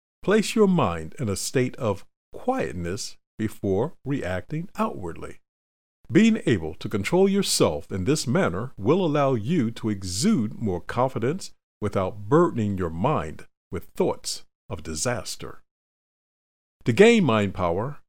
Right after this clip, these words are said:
always plan for the outcome you seek. Include in your plans the strategies you will use to bring the negotiation under your control should you sense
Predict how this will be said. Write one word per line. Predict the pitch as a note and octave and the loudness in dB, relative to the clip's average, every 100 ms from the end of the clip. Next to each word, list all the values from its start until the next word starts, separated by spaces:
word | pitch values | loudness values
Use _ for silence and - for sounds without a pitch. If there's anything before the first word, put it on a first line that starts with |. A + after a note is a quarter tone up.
| _ | _
always | G#2 D3+ G#3 A3 G#3 | 6 6 6 2 0
plan | - E3+ F2+ E2+ - | 0 2 2 0 -6
for | F#2+ | -6
the | F2+ | -4
outcome | D#3 F3 - G#2 G2+ | -4 -4 -4 -4 -2
you | B2 | -2
seek. | - - A3 - - - _ _ _ _ - | -4 -6 -8 -10 -18 -20 _ _ _ _ -4
Include | A#2 G#2 - - D3 D#3+ D3+ | -2 -2 -4 2 4 4 0
in | - E3+ F#3 | 2 2 4
your | G3 | 2
plans | G#3+ - F#2 E2+ G#2 - - - | 0 -2 0 0 -4 -8 -14 -8
the | G#2+ | -6
strategies | - - D3+ E3 D3+ C3+ C3 G#2+ F2+ | -4 0 2 2 0 -2 -2 -2 0
you | C#3 | 0
will | G3+ A3 | 2 0
use | C3 G2+ G#2 - | 2 2 0 -4
to | G2+ | -6
bring | F2+ G#2+ G2 | -2 0 0
the | F#2+ | -2
negotiation | F2+ F2 G#2 F#2+ - C#3+ F#3+ F2+ E2+ - | -4 -2 0 0 0 -2 -2 -4 -6 -4
under | A#2 D3+ C3+ B2+ - _ - | -2 0 -2 -2 -6 _ -14
your | F#2+ C3+ B3+ | -2 2 2
control | - F#2 - F#2+ F2+ C3+ - _ _ | 0 -4 -2 -2 -2 -4 -12 _ _
should | - A#2+ G2 | 0 0 2
you | G2+ | -2
sense | F#2+ - - G#3+ - - | 0 2 2 2 0 -8